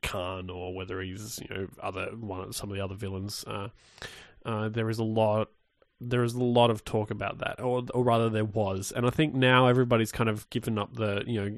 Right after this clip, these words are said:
given up the chase, and they've just kind of gone, "Okay, well, we'll find out who he is when the, when the movie drops." And I'm particular, I'm f-,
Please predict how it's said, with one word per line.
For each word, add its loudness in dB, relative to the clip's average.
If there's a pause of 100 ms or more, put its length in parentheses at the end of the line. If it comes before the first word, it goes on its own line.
(120)
given 2
up -2
the -8
chase, -2
and -2
they've -4
just -4
kind -2
of -6
gone, -4
"Okay, -2
well, -2
we'll -2
find 2
out 6
who 2
he 0
is -2
when -4
the, -4
when -2
the -4
movie -4
drops." -2
And 4
I'm 8
particular, 0
I'm 4
f-, -10